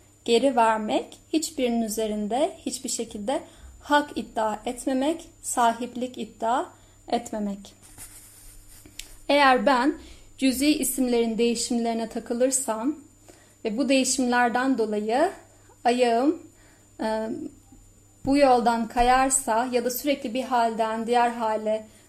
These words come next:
doğru geçersem, çünkü neden benim halim değişiyor, neden duygu halim değişiyor, duygu durumlarım değişiyor? Çünkü gönlüm henüz sabit değil. Gönlüm neyin üzerine sabit değil?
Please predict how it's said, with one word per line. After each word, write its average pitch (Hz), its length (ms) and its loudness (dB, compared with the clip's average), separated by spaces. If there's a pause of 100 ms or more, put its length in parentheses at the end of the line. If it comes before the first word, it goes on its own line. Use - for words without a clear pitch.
(120)
doğru 220 240 2
geçersem, 233 760 0
çünkü 247 460 -4 (280)
neden 269 320 2
benim 240 200 0
halim 226 440 0
değişiyor, 214 440 -4
neden 240 320 -2
duygu 220 300 -2
halim 208 360 -6
değişiyor, 202 400 -6
duygu 208 260 -6
durumlarım 202 480 -4
değişiyor? 226 600 -2 (840)
Çünkü 302 240 4
gönlüm 254 380 4
henüz 226 240 -2
sabit 208 500 -6
değil. 208 340 -8 (600)
Gönlüm 269 400 6
neyin 294 200 6
üzerine 226 380 0
sabit 214 520 -4
değil? 285 240 -2